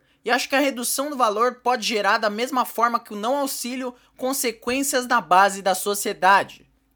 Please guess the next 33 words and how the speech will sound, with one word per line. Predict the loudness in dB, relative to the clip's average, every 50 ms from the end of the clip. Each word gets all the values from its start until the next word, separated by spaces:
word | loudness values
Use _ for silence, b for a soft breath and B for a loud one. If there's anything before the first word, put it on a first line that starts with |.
| _ -6
Pro | -2 0 2 2 2
Rodrigo | 2 0 0 -2 -4 -6 -6 -8 -8
Maia, | -6 -2 0 2 2 2 2 2 0 0 -2 -4
o | -6 -8
Congresso | -6 -6 -6 -4 -4 -4 -2 -2 -4 -4 -6
também | -8 -8 -8 -6
pode | -4 -2 -2 -2 -2 -4
debater | -4 -2 0 0 0 0 -2 -8 -6
uma | -4 -4 -6
proposta | -4 -4 -4 -4 -4 -2 2 4 4 4 4 0 -6 -8
que | -8 -8 -8 -8 -6
reorganize | -6 -2 0 0 4 4 4 4 2 0 -4 -6 -6 -4 -6 -6 -6 -6 -8 -10 -12 -14 -18 b b b b
os | b -12 -6
projetos | -2 -2 -2 0 2 2 0 0 0 -4 -12 -14
do | -10 -8 -6
seguro-desemprego, | -6 -6 -6 -8 -10 -12 -10 -10 -8 -6 -6 -6 -6 -4 0 0 0 0 0 -2 -4
por | -4 -2 -2
exemplo, | -2 -2 -4 -6 -8 -8 -8 -6 -4 -4 -4
entre | -4 -6 -8 -10 -10 -10
outros | -10 -8 -10 -12 -12 -10
pontos, | _ -4 -2 -2 -2 -2 -4 -8 -10 -10 B B B B
e | B -6
também | -4 -4 -2 -2 -4 -6
construir | -4 -4 -4 -4 -4 -6 -6 -8 -8 -6 -4 -4 -4 -4
uma | -2 0 0 0
renda | -2 -2 -4 -4 -2 -2 -2 -2 -4 -8 -10 -12 -14 -14 -16 b b b b b b
que | -12 -8
seja | -6 -6 -4 -4 -4
pra | -2 -2 -2 -2
complementar | -2 -6 -8 -8 -2 0 0 0 0 -2 -6 -8 -6 _ 2 4 4 4
os | 2 0
recursos | -4 -6 -6 -6 -8 -6 -6 -6
emergenciais | -6 -6 -6 -8 -8 -8 -8 -8 -2 2 2 2 2 0 -6